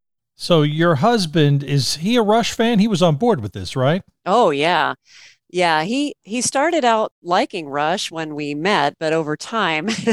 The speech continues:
Speaker 2: <laughs> uh, you kinda can't help being married to me, you know, I mean, come on. He has really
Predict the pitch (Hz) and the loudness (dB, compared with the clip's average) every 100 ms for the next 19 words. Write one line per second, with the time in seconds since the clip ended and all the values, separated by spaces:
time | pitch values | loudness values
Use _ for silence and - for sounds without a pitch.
0 | 202 269 175 - - - - _ - 160 | 0 -2 -4 -8 -20 -20 -20 _ -8 -4
1 | 151 190 190 220 294 269 226 - 233 196 | -2 -4 -2 -2 2 2 2 0 0 0
2 | 226 202 - 220 214 214 220 185 180 214 | 2 0 0 -4 -2 0 0 0 -2 0
3 | 185 170 165 165 165 156 156 - 175 160 | 0 0 0 0 0 -4 -10 -10 -4 -2
4 | 135 - 285 311 - - _ - 285 320 | -4 -10 -16 -16 -18 -20 _ -8 -2 0
5 | 277 233 180 208 214 208 202 190 | 0 -2 0 0 2 0 0 -4